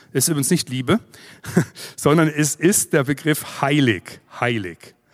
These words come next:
Das Heilige ist das, was in der Ewigkeit mal so dastehen wird, dass wir gemeinsam beten werden, Gott niederknien und anbeten werden und wir werden etwas wahrnehmen vom Thron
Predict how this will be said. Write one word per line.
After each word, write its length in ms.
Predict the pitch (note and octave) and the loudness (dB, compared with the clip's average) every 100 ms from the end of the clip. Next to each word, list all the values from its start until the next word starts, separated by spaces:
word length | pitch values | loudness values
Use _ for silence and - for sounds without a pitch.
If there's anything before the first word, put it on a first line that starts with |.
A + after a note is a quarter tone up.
| - - - - | -20 -20 -12 -2
Das 340 | D3 - - | 0 0 -2
Heilige 500 | A#3 C#4 F3 B2+ C3+ | 0 2 2 2 2
ist 320 | E3+ C#3 - | 2 0 -2
das, 320 | G3+ G3+ - D#3+ | 0 0 0 0
was 200 | C#3+ - | 0 0
in 120 | C#3+ | 0
der 220 | C3+ - | 0 -2
Ewigkeit 580 | G#3+ E3+ C3 - C#3+ C3 | -2 -2 -6 -4 -4 -2
mal 80 | B2 | -2
so 160 | D3 | -2
dastehen 560 | C#3+ F#3+ - C3 A#2 A2+ | 0 -2 0 0 0 2
wird, 240 | C3 F3 - - - | 0 0 -6 -20 -4
dass 240 | C3+ B2+ E3+ | -2 0 0
wir 80 | |
gemeinsam 680 | E3 C3+ C#3+ D4+ - C4+ B3 | 0 2 2 2 2 2 2
beten 420 | - G#3 E3 B2 | 0 -4 -2 -2
werden, 400 | G#2+ A2 F#3 F#3+ - C3 | 0 0 0 -2 -4 0
Gott 300 | D#3+ - E3 | 0 0 -4
niederknien 480 | G3+ D#3 - D3 C3+ | 2 2 2 0 0
und 100 | B2 | 0
anbeten 480 | D3 D#3+ C#3 B2+ | 0 2 0 0
werden 240 | A#2+ C3+ E3+ | 2 2 0
und 120 | C#3 | 0
wir 120 | B2 | 2
werden 240 | C3 F#3+ F3+ | 2 0 0
etwas 400 | C#3+ C#3+ - C3+ | -2 -2 -2 -4
wahrnehmen 480 | F3+ A3+ A3 D#3+ C3+ | -4 -2 0 0 0
vom 240 | C3+ B2 | -2 -4
Thron 560 | - - D#3+ A#2 A2+ | -4 2 4 4 2